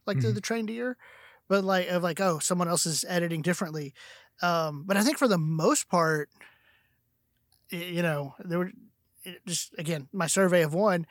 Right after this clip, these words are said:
Speaker 1: it's like, "Oh, you edited that one?" Uh, y-, you know, um, just by listening, I don't think they, it's noticeable. So, w-, which is really
Speaker 2: Mm-hmm.
Speaker 1: cool and a great place to be in.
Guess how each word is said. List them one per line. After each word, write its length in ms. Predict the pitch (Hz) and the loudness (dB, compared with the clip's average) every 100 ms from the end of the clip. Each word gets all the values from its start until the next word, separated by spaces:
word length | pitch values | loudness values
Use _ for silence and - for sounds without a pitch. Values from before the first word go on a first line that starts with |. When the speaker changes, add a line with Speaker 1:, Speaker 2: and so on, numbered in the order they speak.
| - | -14
Speaker 1:
it's 80 | - | -6
like, 140 | 185 262 | -4 2
"Oh, 100 | 269 | 4
you 200 | 190 180 | 4 4
edited 220 | 190 196 | 2 2
that 160 | 196 196 | 2 2
one?" 160 | 202 185 | 0 -2
Uh, 140 | 170 | -4
y-, 180 | 196 185 208 | -4 -4 -2
you 100 | 175 | 0
know, 220 | 147 143 - - - - _ | -2 -6 -14 -20 -20 -20 _
um, 500 | 180 175 160 156 156 - - | 0 2 0 -2 -10 -14 -6
just 300 | 156 214 - | 0 2 2
by 140 | 202 | 0
listening, 520 | 175 180 190 180 170 160 | 2 2 2 2 0 0
I 60 | |
don't 120 | 170 | -2
think 140 | 170 156 | -2 -2
they, 300 | 160 160 156 131 - _ - | -2 -4 -8 -16 -20 _ -14
it's 280 | 196 170 170 | -10 -8 -4
noticeable. 560 | 156 160 - 135 - - | -2 0 -2 -4 -16 -8
So, 180 | - 160 | 0 0
w-, 280 | 185 220 | 0 0
which 180 | 214 196 | 2 4
is 100 | 208 | 4
really 320 | 196 285 226 | 4 6 6
Speaker 2:
Mm-hmm. 80 | - | 6
Speaker 1:
cool 220 | 214 180 151 | 6 4 2
and 60 | |
a 40 | 147 | 0
great 240 | 190 202 | 0 2
place 180 | 180 165 | 2 0
to 100 | 160 | -2
be 200 | 147 151 | -6 -6
in. 160 | 120 | -10